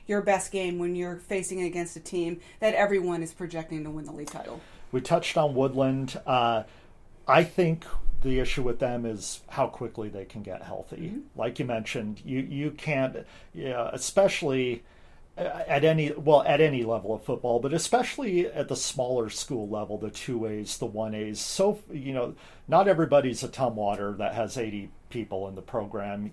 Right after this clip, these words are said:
Speaker 2: You, you can't be a two A team and miss five two A starters and have it not impact what you can do on the field.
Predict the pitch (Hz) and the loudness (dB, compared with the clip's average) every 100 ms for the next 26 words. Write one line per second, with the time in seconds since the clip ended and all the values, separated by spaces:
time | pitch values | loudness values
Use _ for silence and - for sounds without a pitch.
0 | - 147 131 180 220 - - 175 170 151 | -12 -12 -6 -4 -4 -8 -14 -12 -6 -4
1 | 170 185 185 - 139 120 - 139 123 113 | 0 2 0 0 0 0 -4 -2 0 -2
2 | - 123 110 107 104 - 120 107 107 120 | -6 -8 -6 -4 -6 -6 -6 -4 -4 -4
3 | 117 - - 107 107 - - 104 104 98 | -6 -6 0 0 0 -4 -10 -8 -8 -8
4 | - 98 92 98 98 - 117 98 107 113 | -4 -4 -4 -8 -12 -10 -8 -2 -2 -2
5 | - 110 95 95 - - - - 131 120 | -4 -2 -2 -2 -8 -20 -20 -8 -6 -6
6 | - 107 95 - 117 110 113 104 120 104 | -4 -4 -4 -6 -6 -6 -6 -10 -10 -8
7 | 104 101 95 - - 107 98 - 123 104 | -8 -8 -12 -16 -10 -10 -10 -12 -8 -6
8 | 95 104 | -6 -10